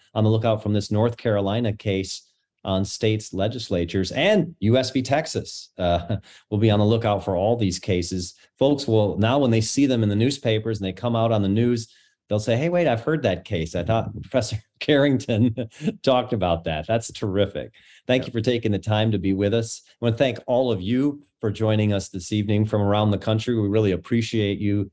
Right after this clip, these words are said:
Speaker 1: taking the time. It's, the Supreme Court is such an important institution in our public life, and we're really fortunate to have a scholar like Adam Carrington to be able to help us understand more about the court,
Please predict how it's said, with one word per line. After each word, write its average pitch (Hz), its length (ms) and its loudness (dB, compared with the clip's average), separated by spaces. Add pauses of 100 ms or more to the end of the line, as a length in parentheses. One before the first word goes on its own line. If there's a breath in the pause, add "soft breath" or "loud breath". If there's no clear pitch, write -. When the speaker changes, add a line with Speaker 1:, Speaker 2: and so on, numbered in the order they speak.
Speaker 1:
taking 123 260 2
the 104 80 2
time. 113 460 -2 (340 soft breath)
It's, 110 220 -2
the 110 200 0
Supreme 117 380 2
Court 127 260 0
is 95 120 0
such 143 480 -4
an 104 80 2
important 101 520 0
institution 104 960 -2 (300)
in 101 100 2
our 95 140 2
public 92 460 -2
life, 82 340 -2
and 90 100 -2
we're 92 240 0 (340 soft breath)
really 117 220 4
fortunate 110 460 0
to 101 80 0
have 98 160 -2
a 90 40 -6
scholar 101 380 -2
like 92 260 -2 (360)
Adam 101 240 0
Carrington 101 600 -2
to 98 120 -2
be 95 80 2
able 90 280 2
to - 320 -12
help 123 260 0
us - 180 0
understand 113 600 2
more 113 200 4
about 104 240 0
the 110 80 -8
court, 120 420 -2